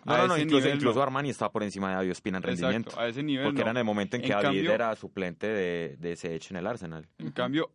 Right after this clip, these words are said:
Speaker 2: delanteros sí veo varios en el mismo nivel que Cano. Eh, Cano ha hecho más goles, pero como jugadores, pues como jugador, por todo, por la técnica, por todo lo que ha-, forma un jugador, veo a muchos en el mismo nivel
Speaker 3: Y jugadores
Speaker 2: de
Speaker 3: más
Speaker 2: Cano.
Speaker 3: completos.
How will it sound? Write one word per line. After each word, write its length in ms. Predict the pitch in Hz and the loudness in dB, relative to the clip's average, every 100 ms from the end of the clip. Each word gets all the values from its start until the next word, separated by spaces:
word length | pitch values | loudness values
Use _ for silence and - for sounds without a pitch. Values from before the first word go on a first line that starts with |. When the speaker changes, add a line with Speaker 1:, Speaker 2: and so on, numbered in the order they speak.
| _ _ _ _ _ | _ _ _ _ _
Speaker 2:
delanteros 720 | 135 127 120 - 160 151 143 | -6 -4 -4 -2 -2 -2 -8
sí 200 | - 127 | -14 -6
veo 160 | 127 131 | -2 2
varios 260 | 131 131 127 | 0 -2 -6
en 80 | |
el 80 | 117 | -8
mismo 240 | 110 113 127 | -8 -6 -4
nivel 180 | 120 110 | -6 -6
que 60 | |
Cano. 240 | - 143 - - - | -2 -2 -2 -12 -6
Eh, 140 | 139 139 | -2 0
Cano 300 | 190 190 202 | 2 2 2
ha 80 | |
hecho 200 | 202 - 190 | 0 -2 -2
más 220 | 185 165 | -2 0
goles, 460 | 175 123 107 - _ _ _ | 0 0 -4 -12 _ _ _
pero 200 | - 135 | -4 -4
como 260 | 139 135 131 | -2 -2 -2
jugadores, 800 | 131 123 123 143 170 180 - - _ - _ _ _ | -2 2 4 4 0 -2 -12 -20 _ -20 _ _ _
pues 120 | - | -10
como 180 | - 135 | -2 2
jugador, 560 | 131 123 120 127 143 113 _ _ _ _ _ _ | 2 4 4 6 2 0 _ _ _ _ _ _
por 180 | 120 117 | -6 -2
todo, 300 | 135 139 127 | 2 2 2
por 160 | 127 | 0
la 120 | 120 113 | 0 0
técnica, 360 | 139 147 - | 0 0 -2
por 160 | 165 123 | -4 -4
todo 140 | 139 | 0
lo 140 | 147 147 | 0 0
que 160 | 131 | 0
ha-, 120 | 117 120 | 0 0
forma 360 | - 156 156 | 0 0 0
un 80 | 156 | -2
jugador, 460 | 160 131 123 139 147 _ _ _ | -2 0 0 0 -4 _ _ _
veo 140 | 123 135 | -2 0
a 40 | |
muchos 260 | 143 139 131 | 0 -4 -4
en 60 | |
el 40 | 117 | -6
mismo 220 | 110 120 | -4 -4
nivel 240 | 120 110 - | -4 -6 -8
Speaker 3:
Y 80 | - | -4
jugadores 360 | 151 147 139 151 | 0 2 2 2
Speaker 2:
de 60 | |
Speaker 3:
más 100 | 160 | 0
Speaker 2:
Cano. 120 | - 170 | 0 -2
Speaker 3:
completos. 520 | 165 143 - 107 | 2 0 0 -10